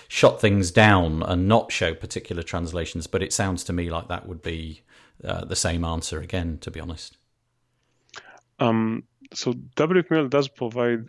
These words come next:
Speaker 2: a P H P constant with the, the current language. Um, I don't know if Elementor uses that, but if you're brave enough and you want to
Speaker 1: <laughs>
Speaker 2: create your own, no, people do that a lot. For instance, uh,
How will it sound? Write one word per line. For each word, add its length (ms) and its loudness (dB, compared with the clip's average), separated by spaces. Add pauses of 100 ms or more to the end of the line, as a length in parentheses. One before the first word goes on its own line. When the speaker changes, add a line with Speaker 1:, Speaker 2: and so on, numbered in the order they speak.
(120)
Speaker 2:
a 80 -8 (100)
P 100 6
H 260 2
P 100 0
constant 920 -2
with 460 -4
the, 200 -10
the 180 -2
current 420 2
language. 500 -4 (880)
Um, 320 2 (400)
I 140 4
don't 320 2
know 100 2
if 120 -2
Elementor 600 -2
uses 460 -4
that, 480 -8 (600)
but 580 -2
if 260 0
you're 200 2
brave 400 2
enough 560 -2
and 240 -2
you 100 -2
want 280 -2
to 80 0
Speaker 1:
<laughs> 180 8
Speaker 2:
create 360 4
your 280 4
own, 360 0 (520)
no, 140 2
people 300 -4
do 160 2
that 200 2
a 60 0
lot. 280 -2
For 180 -2
instance, 400 -4
uh, 260 -4